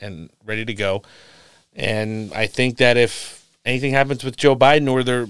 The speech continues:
some real questions come up, you might see him getting in probably faster than, than some of the other ones. Can't let you guys go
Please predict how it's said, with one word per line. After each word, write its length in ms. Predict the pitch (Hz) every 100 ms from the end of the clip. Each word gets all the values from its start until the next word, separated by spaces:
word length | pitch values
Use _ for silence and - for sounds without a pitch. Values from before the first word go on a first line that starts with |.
| 95
some 260 | - 123
real 260 | 110 135 147
questions 440 | 147 156 160 147
come 140 | - 117
up, 160 | 117 117
you 100 | 131
might 280 | 123 123 -
see 160 | 127
him 160 | 120 113
getting 280 | 117 113 110
in 220 | 113 107 - - - _
probably 460 | 123 117 110 110 110
faster 480 | - 113 113 - 107
than, 320 | 107 104 98
than 140 | 110
some 180 | 104 113
of 60 | 104
the 120 | 101
other 160 | 104 98
ones. 300 | 95 95 - - - - - _ _ _ _ -
Can't 220 | 185 190
let 160 | 185 -
you 60 |
guys 220 | 180 165 131
go 360 | 156 143 135